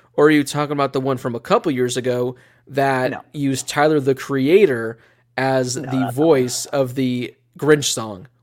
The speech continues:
Speaker 1: Which, I don't know if you've heard that song, Josh, uh, the Grinch rendition by Tyler, the Creator, but it's, it's a banger.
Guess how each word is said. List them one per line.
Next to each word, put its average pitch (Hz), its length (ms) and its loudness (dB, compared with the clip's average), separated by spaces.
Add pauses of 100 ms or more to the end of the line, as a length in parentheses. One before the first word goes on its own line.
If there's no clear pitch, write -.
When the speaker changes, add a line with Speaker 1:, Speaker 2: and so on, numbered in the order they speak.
Speaker 1:
Which, 131 420 -4
I 151 60 4
don't 170 80 6
know 196 80 4
if 175 80 0
you've 135 120 -4
heard 151 140 0
that 160 160 0
song, 160 240 -2
Josh, 160 400 -4 (380)
uh, 123 420 0 (380)
the 131 160 -4
Grinch 139 380 0
rendition 143 420 -2
by 123 160 -4
Tyler, 131 280 0
the 131 140 -6
Creator, 123 680 -6 (440)
but 123 180 0
it's, - 580 -4
it's 190 180 0
a 220 60 4
banger. 117 440 -2